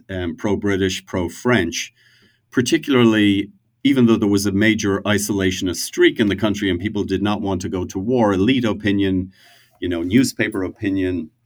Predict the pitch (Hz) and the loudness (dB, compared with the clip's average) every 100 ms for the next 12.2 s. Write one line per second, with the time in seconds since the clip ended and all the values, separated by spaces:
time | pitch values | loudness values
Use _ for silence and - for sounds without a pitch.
0 | _ _ _ _ _ 113 113 - 117 117 | _ _ _ _ _ -2 -2 2 4 6
1 | 117 110 98 - 110 98 95 98 95 185 | 4 2 0 2 0 0 -4 -2 0 -2
2 | - - _ _ _ _ _ - - 113 | -6 -20 _ _ _ _ _ -8 2 4
3 | 98 95 98 98 80 76 78 - - - | 4 4 4 0 -2 -4 -6 -8 -10 -6
4 | 101 92 95 117 131 127 117 101 95 90 | -2 -2 2 4 4 0 -4 0 0 2
5 | 104 117 117 95 107 101 95 - 101 101 | 4 4 4 0 -2 -2 -2 -2 -2 0
6 | 95 95 - - _ - 131 135 110 107 | -2 -4 -8 -10 _ 0 2 2 2 2
7 | 101 98 95 90 90 _ _ _ _ _ | 2 2 0 0 -6 _ _ _ _ _
8 | _ 92 98 117 127 110 104 101 107 110 | _ -6 0 2 4 2 2 0 0 0
9 | 127 101 98 120 131 - 117 95 87 90 | 0 0 0 0 0 0 0 2 0 0
10 | 92 92 _ _ _ - 95 92 82 98 | -2 -2 _ _ _ -12 -2 -2 -2 -10
11 | - 95 - 101 101 98 92 98 101 98 | -6 -4 -2 0 0 -2 -4 -4 -2 0
12 | 98 95 | 0 -2